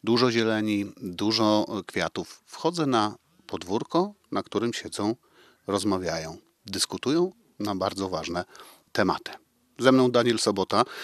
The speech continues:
z Fundacji Myślowisko, na co dzień profesor w Instytucie Filozofii i Socjologii Polskiej Akademii Nauk. No to mamy tutaj,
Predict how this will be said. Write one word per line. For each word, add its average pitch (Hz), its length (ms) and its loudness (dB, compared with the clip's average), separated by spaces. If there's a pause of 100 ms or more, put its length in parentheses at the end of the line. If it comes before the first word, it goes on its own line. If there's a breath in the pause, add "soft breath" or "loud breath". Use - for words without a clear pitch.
(140 loud breath)
z - 80 -8
Fundacji 101 600 2
Myślowisko, 107 720 2
na 107 120 4
co 98 200 -2
dzień 95 320 -2 (120)
profesor 92 640 0
w 80 60 -12
Instytucie 95 600 -4
Filozofii 98 560 2
i 87 60 -4
Socjologii 92 540 -2
Polskiej 87 340 -2
Akademii 87 480 -4 (100)
Nauk. 92 560 0 (260 soft breath)
No 90 100 -8
to - 140 -2
mamy 107 300 6
tutaj, 104 360 -2